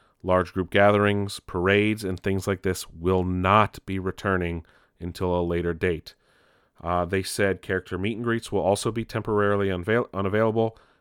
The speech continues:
Characters will be in the parks in new ways to entertain and delight guests, but not in what you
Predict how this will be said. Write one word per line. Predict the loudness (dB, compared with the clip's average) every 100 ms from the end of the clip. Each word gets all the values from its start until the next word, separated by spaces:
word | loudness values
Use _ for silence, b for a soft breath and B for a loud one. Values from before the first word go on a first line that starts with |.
| b b
Characters | -2 0 0 -6
will | -4 -4
be | 0
in | 0
the | 0
parks | 0 0 0 -6
in | -4
new | -2
ways | 2 2 0 -4
to | -4
entertain | -4 -6 -4 -2
and | -4 -4
delight | -4 -4 -6
guests, | -8 -8 -10 -14 -16 b b b b b
but | -10 -8
not | -6 -4 -4 -8 -20 _ _
in | -6 -6 -6 -10
what | -12 -10 -10
you | -10 -10 -10